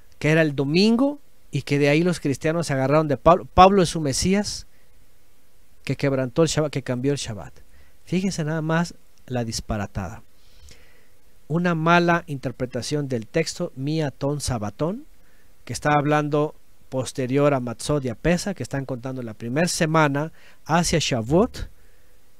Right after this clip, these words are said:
¿sí? Y que están en un cierre de Shabbat y que se prolonga la noche, porque el siguiente día, Yom Rishon, tenía que viajar, un domingo tenía que viajar, entre comillas domingo, porque no existían,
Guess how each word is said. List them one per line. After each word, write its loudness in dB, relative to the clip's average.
¿sí? -8
Y -2
que -2
están 0
en 0
un -2
cierre 8
de 6
Shabbat 0
y -4
que -2
se -4
prolonga 4
la 10
noche, 4
porque 2
el 2
siguiente 2
día, 8
Yom 6
Rishon, 6
tenía -2
que 4
viajar, 8
un 4
domingo 4
tenía -2
que 4
viajar, 4
entre -6
comillas 0
domingo, 0
porque -2
no -2
existían, -4